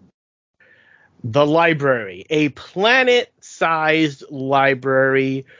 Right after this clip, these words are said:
with every book ever written, copies specifically made for this library,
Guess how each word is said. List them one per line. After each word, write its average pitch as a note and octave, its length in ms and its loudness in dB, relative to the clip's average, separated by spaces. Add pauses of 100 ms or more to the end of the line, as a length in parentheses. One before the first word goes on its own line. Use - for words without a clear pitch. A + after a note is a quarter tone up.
(320)
with C3+ 500 0
every G#3 480 0
book E3 460 0 (120)
ever D3 380 0
written, B2 640 -4 (420)
copies F3 600 0 (120)
specifically A3+ 880 0
made D#3 580 2
for F3+ 400 -2
this D#3+ 260 -2
library, A#2 960 0